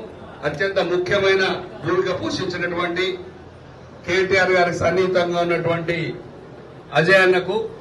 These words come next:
ఈ జిల్లాలో మొట్టమొదటిసారిగా టీఆర్ఎస్ పార్టీ, మన బీఆర్ఎస్ పార్టీ అయిన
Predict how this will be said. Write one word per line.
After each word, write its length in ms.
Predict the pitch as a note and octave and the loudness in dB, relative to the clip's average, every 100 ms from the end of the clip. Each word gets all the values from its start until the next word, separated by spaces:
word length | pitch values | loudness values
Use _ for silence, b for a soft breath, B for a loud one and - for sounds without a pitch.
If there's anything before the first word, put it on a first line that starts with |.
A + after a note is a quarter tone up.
| - - - - - - D#3+ | -16 -18 -18 -18 -18 -4 0
ఈ 40 | F#3+ D3+ | 2 6
జిల్లాలో 500 | F#3 G3+ G3+ G3+ G#3+ G#3+ - - - - - C3+ | 6 8 6 6 2 0 -4 -14 -16 -14 -4 2
మొట్టమొదటిసారిగా 1040 | F3+ F3 G#3 G3 F#3+ F3 F#3 F#3 F3+ F#3+ G3 F#3+ - - - - - - - - | 4 4 4 4 4 4 4 6 6 6 4 -2 -8 -18 -18 -18 -18 -16 -8 -2
టీఆర్ఎస్ 480 | F#3 G3 G3+ F#3 - | 2 4 4 2 2
పార్టీ, 320 | F3+ F3+ F#3+ G#3+ - - - C3 | 2 2 0 -2 -4 -10 -12 -2
మన 120 | E3+ E3+ | 0 2
బీఆర్ఎస్ 420 | F3+ F#3 F#3+ F#3+ - | 6 6 4 0 2
పార్టీ 200 | F3+ F3 F3 | 0 2 2
అయిన 160 | F3+ | 2